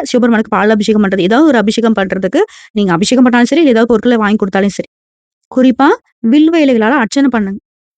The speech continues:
இதுல சித்திரை நட்சத்திரம் மூன்றாம் பாதம், நான்காம் பாதம் இருக்கீங்களா, நீங்க வந்து செய்யவே கூடாது. சொத்து விவகாரங்களை திடீர்னு முடிவெடுக்க கூடாது. அது சுவாதி நட்சத்திரம்.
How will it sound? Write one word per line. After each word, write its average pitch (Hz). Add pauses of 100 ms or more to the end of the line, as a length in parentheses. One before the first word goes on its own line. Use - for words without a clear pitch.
(320)
இதுல 269
சித்திரை 392
நட்சத்திரம் 294
மூன்றாம் 277
பாதம், 247
நான்காம் 226
பாதம் 220
இருக்கீங்களா, 190 (580)
நீங்க 277
வந்து 269
செய்யவே 254
கூடாது. 208 (120)
சொத்து 269
விவகாரங்களை 240
திடீர்னு 254
முடிவெடுக்க 220
கூடாது. 180 (600)
அது 226
சுவாதி 233
நட்சத்திரம். 196